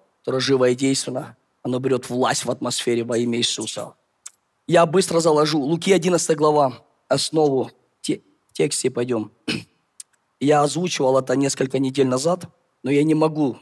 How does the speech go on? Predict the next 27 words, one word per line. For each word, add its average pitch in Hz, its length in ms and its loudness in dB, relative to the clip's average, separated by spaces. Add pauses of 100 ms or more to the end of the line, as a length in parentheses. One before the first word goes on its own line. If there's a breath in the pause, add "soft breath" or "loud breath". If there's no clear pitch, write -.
(140)
пойти 123 300 0
в 127 80 -6
корень, 151 300 2
не 131 100 0
тронуть 127 400 -4
это. 107 300 -4 (320)
Луки 139 340 -2
одиннадцать 156 460 0
семнадцать. 147 500 -2 (180)
<clears throat> - 460 -6 (760)
«Но 165 160 2
зная 196 360 4
помышления 190 720 2
их, 151 400 0
речь 151 340 0
шла 151 200 2
об 143 160 0
иудеях, 160 600 2
которые 160 440 2
говорили, 147 480 2
что 143 160 -2
он 147 120 2
изгоняет, 139 600 2
э, 127 220 0
бесов 139 420 0
силой 139 300 0
Вельзевула. 127 600 -2